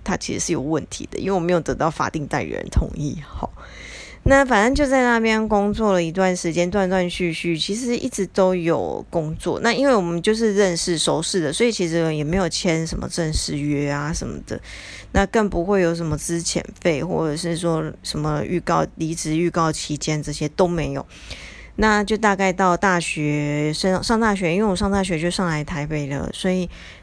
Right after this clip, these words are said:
就大概是差不多那个时候就，就没有了吧。嗯，那反正现在那间漫画店也没了啦，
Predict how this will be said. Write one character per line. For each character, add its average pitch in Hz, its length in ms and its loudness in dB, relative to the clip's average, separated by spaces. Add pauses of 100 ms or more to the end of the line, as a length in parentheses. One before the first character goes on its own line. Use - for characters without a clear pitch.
就 214 100 0
大 240 140 2
概 233 180 2
是 220 140 -2
差 220 100 0
不 202 60 0
多 208 120 2
那 214 120 0
个 190 100 0
时 175 160 -2
候 165 440 0
就， 160 460 0
就 165 260 0
没 147 220 -2
有 156 140 0
了 - 120 -4
吧。 - 280 0 (200)
嗯， 156 120 -4 (1200)
那 269 180 8
反 202 260 4
正 240 80 4
现 262 160 2
在 226 80 4
那 220 160 2
间 196 160 0
漫 190 160 2
画 190 100 4
店 175 160 -2
也 - 80 -4
没 90 260 -8
了 58 140 -8
啦， 50 240 -8